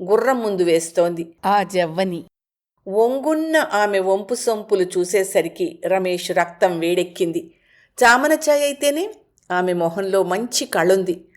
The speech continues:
పెద్ద పెద్ద కళ్ళు, తీర్చినట్టున్న కనుబొమ్మలు, ముక్కున ఒంటి తెల్లరాయి ముక్కు పుడక, ఒంకుల జుత్తు లొంగక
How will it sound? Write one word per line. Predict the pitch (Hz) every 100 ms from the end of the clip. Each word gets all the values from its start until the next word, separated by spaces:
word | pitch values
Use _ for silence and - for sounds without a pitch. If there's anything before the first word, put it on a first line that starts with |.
| _
పెద్ద | 180 160 175
పెద్ద | 180 165 208
కళ్ళు, | - 196 190 208 190 - _ _ -
తీర్చినట్టున్న | 254 262 - 277 254 226 202 196
కనుబొమ్మలు, | 185 180 185 202 202 190 156 - _ _ _ 220
ముక్కున | 240 247 - 320
ఒంటి | 269 202 202 247
తెల్లరాయి | 240 226 220 208 196
ముక్కు | 180 175 185
పుడక, | 185 170 165 160 - _ _ -
ఒంకుల | 214 254 302 330 311
జుత్తు | 240 254 262 359
లొంగక | 277 196 196 226 254 302